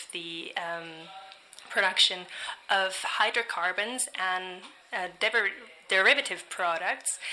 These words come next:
and the consequences that this has, has for, for example, in terms of the interdependencies between, uh, the countries of East Asia and the Middle East,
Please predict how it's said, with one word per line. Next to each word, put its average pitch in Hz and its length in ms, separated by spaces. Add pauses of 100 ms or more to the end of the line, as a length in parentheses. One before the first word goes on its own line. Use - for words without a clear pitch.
(200)
and 214 240
the 220 80
consequences 214 680
that 175 180
this 175 220
has, 165 200
has 160 520
for, 175 180 (160)
for - 140
example, 180 440
in 180 120
terms 170 260
of 175 120
the 175 120
interdependencies 185 1080
between, 175 500 (360)
uh, 165 380 (320)
the 170 320
countries 175 340
of 160 100
East 233 240
Asia 170 560
and 165 220
the 160 60
Middle 156 320
East, 233 500